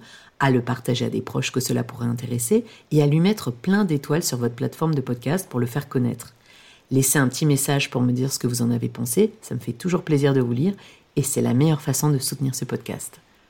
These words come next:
Je sais que ceci peut vous sembler un petit peu répétitif, mais vraiment, cela m'aide beaucoup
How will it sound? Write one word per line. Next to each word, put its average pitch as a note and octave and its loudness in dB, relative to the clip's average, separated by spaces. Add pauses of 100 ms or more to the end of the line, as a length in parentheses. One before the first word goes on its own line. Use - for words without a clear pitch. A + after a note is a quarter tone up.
(100)
Je - 2
sais D#3 6
que C#3 2
ceci C#3+ 0
peut C#3 -4
vous B2+ -2
sembler C3+ 2
un B2 2
petit A#2+ -4
peu D#3 0
répétitif, C#3 -2
mais C3+ 2
vraiment, C#3+ 2
cela C#3 0
m'aide C3+ 0
beaucoup D#3 -4